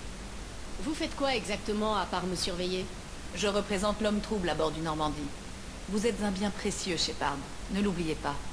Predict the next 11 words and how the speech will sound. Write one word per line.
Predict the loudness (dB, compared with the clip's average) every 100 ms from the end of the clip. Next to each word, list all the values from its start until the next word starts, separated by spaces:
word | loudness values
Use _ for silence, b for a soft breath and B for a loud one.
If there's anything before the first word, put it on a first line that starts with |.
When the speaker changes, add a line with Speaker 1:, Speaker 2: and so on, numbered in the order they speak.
| -6 -6 -4
Speaker 2:
Je | -2
suis | 0 0
ici | 0 -2 -4
pour | -4
veiller | -2 -2 -2 -2 -4
sur | -4
vous. | -6 -8 -8 -10 -10 -6 -2
En |
dehors | 2 2 2
de |
ça, | 0 2 2